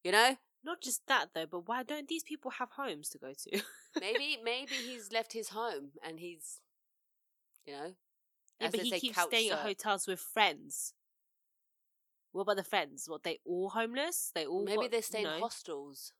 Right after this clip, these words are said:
Speaker 1: 'Cause how can they afford hotels at that age?
Speaker 2: What,
Speaker 1: How
Speaker 2: all
Speaker 1: many
Speaker 2: of them?
Speaker 1: Yeah, you can get
Speaker 2: All of them?
Speaker 1: hostels, yeah, where you stay in, like, one room and it's, like, what,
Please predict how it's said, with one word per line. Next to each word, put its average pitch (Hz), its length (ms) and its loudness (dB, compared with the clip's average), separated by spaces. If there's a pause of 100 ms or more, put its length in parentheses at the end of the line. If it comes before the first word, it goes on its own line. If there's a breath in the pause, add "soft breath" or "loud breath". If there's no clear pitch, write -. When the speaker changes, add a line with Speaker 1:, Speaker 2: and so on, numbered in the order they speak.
(640)
Speaker 1:
'Cause - 100 -8
how 185 140 -4
can 208 160 -10
they 202 80 -2
afford 190 300 -10
hotels 170 560 -8
at - 140 -10
that 147 180 -8
age? 151 340 -12 (640)
Speaker 2:
What, - 180 2 (180)
Speaker 1:
How 330 80 6
Speaker 2:
all - 20 8
Speaker 1:
many 311 180 8
Speaker 2:
of 196 140 2
them? 139 320 -4 (640)
Speaker 1:
Yeah, 240 320 0
you 285 100 -4
can 254 120 -10
get 240 80 0
Speaker 2:
All 349 260 8
of 233 140 0
them? 240 80 0 (200)
Speaker 1:
hostels, - 180 -12
yeah, 220 380 -2 (520)
where 180 120 -6
you 185 80 -6
stay 202 200 -2
in, 180 80 -4
like, 165 200 -4
one 175 200 -6
room 147 360 -4 (160)
and 151 100 -12
it's, 147 100 -12
like, 127 140 -6
what, 156 200 -6